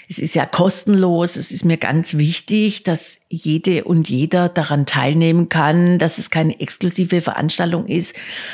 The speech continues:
Und, ähm, die Leute sind einfach glücklich, dass sie was heil machen können oder mit Hilfe von anderen Leuten, ähm, was heil wird, was ihnen was bedeutet.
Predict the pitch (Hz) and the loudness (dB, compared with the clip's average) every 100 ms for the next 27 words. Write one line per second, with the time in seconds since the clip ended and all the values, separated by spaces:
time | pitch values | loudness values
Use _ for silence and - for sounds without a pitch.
0 | - - - - - - - - 165 156 | -14 -16 -18 -20 -20 -20 -4 2 6 6
1 | 156 160 - 196 160 151 156 156 151 151 | 6 4 2 2 2 4 4 4 4 2
2 | - 180 175 165 202 226 254 247 - 220 | 0 2 4 4 4 2 2 0 2 0
3 | 220 233 - 220 262 453 349 - 220 208 | 2 0 2 2 2 0 0 0 -2 0
4 | 220 220 202 202 254 262 240 240 226 220 | 0 2 2 2 4 4 4 2 4 4
5 | 208 185 190 190 190 208 190 202 185 185 | 4 4 4 2 4 2 2 2 2 2
6 | 170 226 233 214 185 170 175 175 170 165 | 4 4 4 4 2 2 2 4 4 2
7 | - 165 160 156 - - 170 175 160 160 | 0 2 2 0 -2 -2 0 2 2 2
8 | 180 165 190 220 - 165 160 - 185 175 | 2 2 0 -2 -2 -2 -2 -2 2 2
9 | 165 165 - 156 147 226 233 160 | 2 0 -4 0 2 2 0 -4